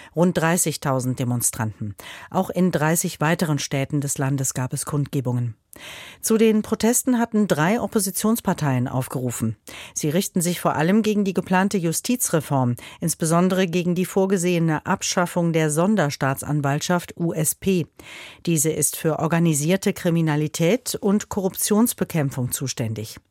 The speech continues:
Fico will die Anklagebehörde auflösen. Er bezichtigt sie, politisiert zu sein. Die Opposition warnt dagegen vor einer Gefährdung des Rechtsstaats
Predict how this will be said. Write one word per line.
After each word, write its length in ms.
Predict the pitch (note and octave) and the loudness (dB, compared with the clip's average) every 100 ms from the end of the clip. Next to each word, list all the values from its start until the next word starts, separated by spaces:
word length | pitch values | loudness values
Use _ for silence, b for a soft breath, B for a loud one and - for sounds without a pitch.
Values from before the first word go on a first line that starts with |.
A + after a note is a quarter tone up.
| - B B B B B | -20 B B B B B
Fico 440 | - A3 - C4+ A#3+ | 0 2 4 2 4
will 140 | A#3+ | 2
die 140 | A3 | 2
Anklagebehörde 920 | G#3+ G3+ G#3+ G3 G3 F#3+ F#3 F#3+ G3 | 0 0 2 2 2 2 4 4 2
auflösen. 680 | F#3+ A#3 - F#3 D#3+ C#3+ C#3 - B B | 2 2 4 4 4 2 0 -2 B B
Er 100 | E3 | 0
bezichtigt 600 | D#3+ - B3 - A3+ - | 0 0 -2 -2 -4 -2
sie, 240 | G3+ G3+ | 0 0
politisiert 760 | - G#3 F#3+ G3+ F#3+ F3+ A#3 A#3+ | 0 0 2 0 0 2 2 0
zu 140 | - | -2
sein. 420 | C#3+ B2 F#2+ F#2 - _ - - | 0 0 -2 -6 -10 _ -20 -20
Die 320 | D#3 F3 E3 - | -6 -2 0 0
Opposition 800 | D3+ D3 C3 - D#3+ F3 B3 G3+ | -2 -2 -2 0 2 4 4 4
warnt 340 | F#3+ A3 - | 2 2 0
dagegen 340 | F3 F3 F3+ | 0 0 0
vor 140 | E3+ D#3+ | -2 -2
einer 200 | D#3+ D3+ | 0 0
Gefährdung 540 | D#3 - F#3+ F#3+ E3+ | -2 0 2 2 2
des 240 | D#3 D3 D3 | 2 0 0
Rechtsstaats 720 | A3 - - C#3 E3 - | -2 -2 -4 -2 0 -2